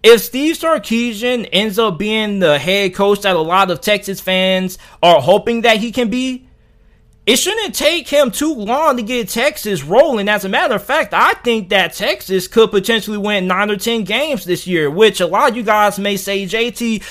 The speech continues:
you're crazy in thinking that Texas is gonna win nine or ten games this year," but I believe it.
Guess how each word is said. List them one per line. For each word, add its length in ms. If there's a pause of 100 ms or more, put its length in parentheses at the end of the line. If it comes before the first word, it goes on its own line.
(140)
you're 340
crazy 800
in 80
thinking 280
that 220
Texas 340
is 120
gonna 240
win 260
nine 240
or 60
ten 280
games 460
this 220
year," 260 (300)
but 120
I 180
believe 420
it. 160